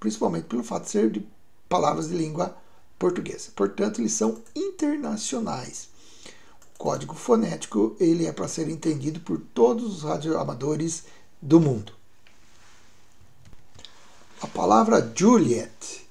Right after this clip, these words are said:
representa no Código Fonético Internacional a letra, então a questão, a questão duzentos e vinte e sete, quer saber, na nossa deletração, deletração, o que significa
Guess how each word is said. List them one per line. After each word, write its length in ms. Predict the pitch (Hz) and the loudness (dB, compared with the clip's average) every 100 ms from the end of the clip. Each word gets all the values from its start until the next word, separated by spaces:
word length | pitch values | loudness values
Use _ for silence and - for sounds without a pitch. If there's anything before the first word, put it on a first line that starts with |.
| - | -2
representa 680 | 139 165 190 131 175 180 | 0 2 2 2 0 0
no 120 | 170 | -2
Código 380 | - 147 139 110 | 0 0 0 -2
Fonético 540 | - 143 131 127 - 135 | -6 -4 -4 -6 -10 -10
Internacional 720 | 135 127 147 - 127 147 196 | -6 -4 -6 -8 -6 -2 2
a 60 | |
letra, 520 | 165 131 - - 294 349 - - - - - | 2 2 0 0 -2 -4 -14 -18 -20 -20 -16
então 160 | - 131 | -8 -6
a 60 | |
questão, 480 | 131 139 - - - - | -4 -4 -4 -6 -6 -6
a 60 | |
questão 340 | - 160 139 131 | -6 -4 -4 -4
duzentos 320 | 120 123 139 | -6 -8 -6
e 40 | |
vinte 180 | 165 220 | -4 -2
e 20 | |
sete, 520 | - 190 214 - - - - - - - - - - | -2 -2 -2 -2 -12 -16 -20 -20 -20 -18 -18 -18 -2
quer 140 | 196 | 0
saber, 580 | - 226 165 170 220 - - - - 269 | 2 2 4 4 4 0 -14 -20 -18 -10
na 300 | 165 156 147 | -4 -2 -2
nossa 380 | 143 143 143 131 | -4 -4 -2 -4
deletração, 1040 | 120 165 156 135 127 - 214 - 185 226 - | 2 6 6 4 -2 0 0 2 0 -2 -2
deletração, 920 | 170 190 170 151 147 156 - 165 220 - - - - - - - | 4 4 4 -2 -4 -6 -2 -2 -2 -8 -20 -20 -20 -20 -18 -6
o 60 | |
que 100 | 202 | -4
significa 800 | - 240 220 165 160 180 180 190 | 0 0 0 2 2 2 2 0